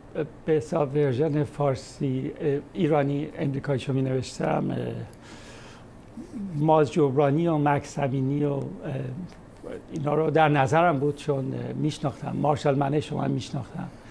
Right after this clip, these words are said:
اه، و، اه، و خیلی خوشحال شدم که اینا همه نقش رو قبول کردن.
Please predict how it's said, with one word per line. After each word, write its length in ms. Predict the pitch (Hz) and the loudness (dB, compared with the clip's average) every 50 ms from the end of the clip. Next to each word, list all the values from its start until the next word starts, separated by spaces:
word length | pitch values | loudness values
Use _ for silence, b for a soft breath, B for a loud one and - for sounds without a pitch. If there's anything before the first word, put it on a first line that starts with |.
| B B B B B B B B B - - | B B B B B B B B B -12 -4
اه، 200 | - 151 147 151 | 0 4 4 4
و، 160 | 135 127 156 | 4 4 6
اه، 720 | 156 151 151 143 143 147 - - - 165 151 151 143 139 139 160 - - - - - - - - - - 165 139 | 6 6 6 6 4 2 0 0 0 2 2 2 2 2 0 -2 -4 -6 -8 -14 -18 -20 -20 -20 -10 -8 -6 -2
و 120 | - 165 - | 0 -2 0
خیلی 240 | - - 175 196 | 4 4 4 4
خوشحال 380 | 202 - 151 143 - - 185 185 | 4 4 2 2 4 4 2 2
شدم 180 | - 175 180 160 | 2 0 -2 0
که 120 | - 175 | 0 0
اینا 180 | 156 147 160 160 | 2 4 4 4
همه 120 | 156 160 | 2 2
نقش 260 | 160 160 147 - - | 2 0 0 0 -2
رو 60 | 165 | -2
قبول 300 | 139 139 127 117 143 143 | 0 0 0 2 0 -2
کردن. 440 | 131 - 135 127 117 120 123 131 135 | -2 -4 -6 -6 -4 -6 -6 -6 -6